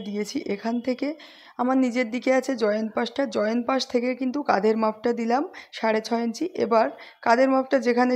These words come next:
শেষ হয়েছে সেখান থেকে মোহরার মাপটা নিয়ে নেব। মোহরার মাপ দেবো এখানে সাত ইঞ্চিতে।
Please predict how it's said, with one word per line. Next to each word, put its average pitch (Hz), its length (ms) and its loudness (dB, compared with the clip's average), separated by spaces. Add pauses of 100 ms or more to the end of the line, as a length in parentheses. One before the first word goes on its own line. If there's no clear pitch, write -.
(100)
শেষ 240 240 0
হয়েছে 240 240 0
সেখান 214 340 0 (100)
থেকে 240 160 -4 (120)
মোহরার 208 440 0
মাপটা 185 380 -4
নিয়ে 240 200 2
নেব। 175 120 -4 (540)
মোহরার 254 420 4
মাপ 190 140 0 (100)
দেবো 214 140 2 (100)
এখানে 220 220 -4 (140)
সাত 214 280 0
ইঞ্চিতে। 190 340 -8